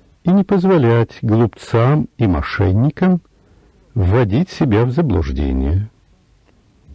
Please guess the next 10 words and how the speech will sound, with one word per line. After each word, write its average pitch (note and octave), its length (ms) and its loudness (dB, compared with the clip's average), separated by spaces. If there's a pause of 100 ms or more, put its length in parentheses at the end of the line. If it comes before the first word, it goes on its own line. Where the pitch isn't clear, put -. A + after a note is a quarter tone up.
(840)
Природа B2 580 2
Бога G#2+ 720 0 (560)
и G#2 80 0
его A2 280 2
неиссякаемых G#2 1000 0
энергий G#2 600 0 (920)
объяснена B2+ 680 2
в F3+ 40 0
ведической D3+ 560 -2
литературе. E2+ 840 -4